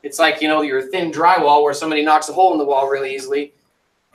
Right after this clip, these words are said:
Basically, that's the same thing. So now you got sugar that's pushing its way through in other places, and now sugar's coming out in your urine where it's not supposed to,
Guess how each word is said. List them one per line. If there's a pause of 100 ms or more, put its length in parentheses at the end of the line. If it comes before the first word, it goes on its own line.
(180)
Basically,
that's
the
same
thing.
So
now
you
got
sugar
that's
pushing
its
way
through
in
other
places,
and
now
sugar's
coming
out
in
your
urine
where
it's
not
supposed
to,